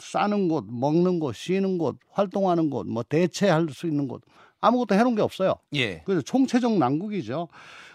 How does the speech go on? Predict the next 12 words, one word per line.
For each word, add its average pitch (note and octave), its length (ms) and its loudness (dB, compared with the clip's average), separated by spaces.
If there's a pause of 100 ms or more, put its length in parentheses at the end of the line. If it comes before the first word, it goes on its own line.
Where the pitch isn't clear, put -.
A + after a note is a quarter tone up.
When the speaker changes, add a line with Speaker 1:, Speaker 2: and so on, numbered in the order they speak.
Speaker 1:
그러니까 B3+ 260 2
조금이라도 A#3 600 6
부끄러움을 G#3 500 0
알-, C3+ 260 2
안다면은 F3 560 2
저런 E3+ 300 0
자뻑은 G3 640 0
할 D3 160 -6
수가 G3 260 -8
없다라고 A#2+ 920 -2
Speaker 2:
음. A2 40 -4
Speaker 1:
살-, A#2 440 -6